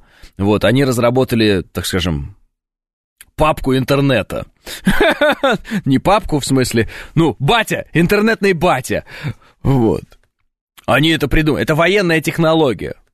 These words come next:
Понимаете, в чем дело? А как бы хорошо было жить без интернета, представьте себе. Прекрасно было бы остановиться, ну, просто на, э, радио. Да?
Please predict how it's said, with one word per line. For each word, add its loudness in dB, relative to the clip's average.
Понимаете, 2
в -12
чем 0
дело? 0
А 0
как 0
бы 2
хорошо 0
было 2
жить -2
без 2
интернета, -2
представьте -2
себе. -2
Прекрасно 0
было 2
бы 2
остановиться, 0
ну, 0
просто 0
на, 2
э, 2
радио. -2
Да? 2